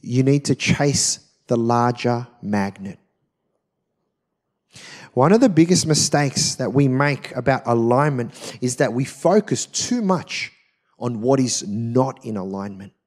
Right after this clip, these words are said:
Sometimes we focus way too much on what the problem is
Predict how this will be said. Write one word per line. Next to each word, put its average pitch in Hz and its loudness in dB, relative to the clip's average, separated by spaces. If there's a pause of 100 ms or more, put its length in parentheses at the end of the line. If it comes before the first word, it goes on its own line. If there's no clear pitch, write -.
(1700)
Sometimes 226 4
we 220 8
focus 202 2
way 220 2
too 240 -2
much 185 2
on 160 0
what 180 2
the - 2
problem 254 -2
is 117 -8